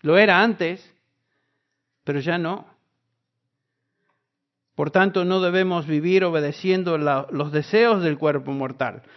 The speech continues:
los deseos de la carne, como Pablo lo dice en Gálatas cinco, sino ponernos al lado del Espíritu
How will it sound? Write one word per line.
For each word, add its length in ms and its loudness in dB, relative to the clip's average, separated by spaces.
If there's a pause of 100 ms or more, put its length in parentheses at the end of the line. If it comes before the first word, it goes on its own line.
(240)
los 180 0
deseos 420 2
de 80 4
la 140 4
carne, 360 -2
como 240 -10
Pablo 340 -4
lo 140 -6
dice 240 -6
en 260 -8
Gálatas 460 -4
cinco, 400 -6 (480)
sino 640 6 (1400)
ponernos 720 4
al 200 4
lado 340 4
del 120 2
Espíritu 720 -2